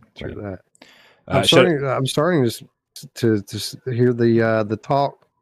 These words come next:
Speaker 1: start to drum up again around Nintendo V R. Um, I haven't looked into the validity of the rumors or if it's just clickbait, but, um, I hope it's, I hope it's true.
Speaker 2: Uh, Mark Pringlesleaf in the chat,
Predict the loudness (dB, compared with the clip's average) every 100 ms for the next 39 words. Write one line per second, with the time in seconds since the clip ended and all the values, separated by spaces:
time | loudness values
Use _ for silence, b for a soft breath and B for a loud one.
0 | _ _ -6 -2 -2 -2 -4 -4 -4 -2
1 | 0 0 -2 -2 0 2 2 2 2 0
2 | 0 0 2 0 2 0 2 0 0 -2
3 | -6 b b _ _ _ _ -6 -2 -2
4 | -2 -2 0 -2 -2 -4 0 2 2 4
5 | 4 2 0 0 0 0 0 -2 0 0
6 | 0 0 0 0 2 2 2 0 -2 -4
7 | -6 -8 -6 -2 -2 -2 -4 -4 -6 _
8 | _ _ _ _ -12 -8 -8 -6 -6 -4
9 | -4 -8 -14 _ -8 -4 -2 -2 -6 -8
10 | -14 _ -10 -8 -10 -12 -10 -10 -12 -20
11 | _ _ _ _ _ _ _ -20 B B
12 | B B -8 -6 2 2 2 0 2 0
13 | 2 0 4 2